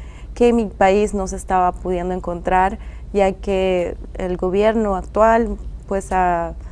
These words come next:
decidido perseguir a ciertos grupos sociales. Entonces yo tomé la decisión, eh, un día de, por la resgu-,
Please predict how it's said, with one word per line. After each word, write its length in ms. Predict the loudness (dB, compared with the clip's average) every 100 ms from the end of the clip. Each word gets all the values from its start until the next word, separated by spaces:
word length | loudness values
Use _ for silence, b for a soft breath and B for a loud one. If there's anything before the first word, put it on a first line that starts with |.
| B 0
decidido 580 | 2 2 2 4 2
perseguir 580 | 4 0 0 0 2 2
a 60 | 2
ciertos 560 | 0 -2 0 0 -2
grupos 320 | 0 -2 -2 -8
sociales. 400 | -6 0 0 0
Entonces 380 | -2 -2 0 2
yo 160 | 2
tomé 480 | 0 -2 0 0 0
la 100 | 0
decisión, 680 | 0 -2 -2 2 4 2 -2 B B B B B
eh, 400 | -4 2 2 2 0
un 260 | -4 -4
día 360 | 0 2 2 2
de, 360 | 2 0 -2 -6 -4
por 120 | 2
la 140 | 4 4
resgu-, 340 | 0 -4 -8